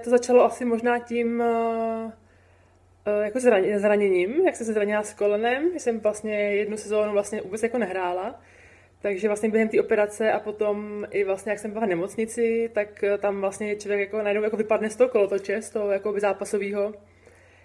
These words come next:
A začne si jako po-, pokládat i otázky vlastně, jako jestli mě to vůbec baví ten basket a proč to hraju. A takový jako, že jsem se zastavila a konečně jsem měla ten čas se na to podívat jakoby z odstupu.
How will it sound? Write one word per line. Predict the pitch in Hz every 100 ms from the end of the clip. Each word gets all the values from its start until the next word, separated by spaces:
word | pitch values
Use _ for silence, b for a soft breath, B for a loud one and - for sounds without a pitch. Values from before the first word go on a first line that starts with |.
| b b -
A | 190 180 190
začne | 190 190 233
si | 240
jako | 240
po-, | 233 202 - -
pokládat | - 226 214
i | 226
otázky | 220 214 208 208 - 170
vlastně, | 160 - 190
jako | 170 170 180 175 175
jestli | 190 190 190
mě | 185
to | 185
vůbec | 180 175
baví | 165 170 190
ten | 208
basket | 196 196 - 190 185
a | 185
proč | 175 185
to | -
hraju. | 190 185 180 180
A | 190
takový | 196 220
jako, | 226
že | 220 220 220 B B B
jsem | - 226 226
se | 220
zastavila | 226 226 233 233 254
a | -
konečně | 220 226 220
jsem | 220
měla | 220
ten | 233
čas | 226 202 214 - -
se | -
na |
to | 220 220
podívat | 190 202 214
jakoby | 208 226
z | 226
odstupu. | - - 214 233 233